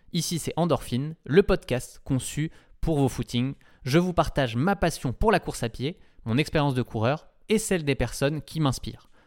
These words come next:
Le but, se motiver à courir et à progresser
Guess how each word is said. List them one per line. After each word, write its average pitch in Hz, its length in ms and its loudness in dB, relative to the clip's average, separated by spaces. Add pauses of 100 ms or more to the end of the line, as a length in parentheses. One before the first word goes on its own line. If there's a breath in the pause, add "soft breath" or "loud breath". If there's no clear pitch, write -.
(140 soft breath)
Le 123 140 2
but, 147 360 -2 (140)
se - 180 0
motiver 151 560 0
à 185 80 0
courir 127 500 -4 (120)
et 170 100 0
à 123 60 -2
progresser 117 640 -6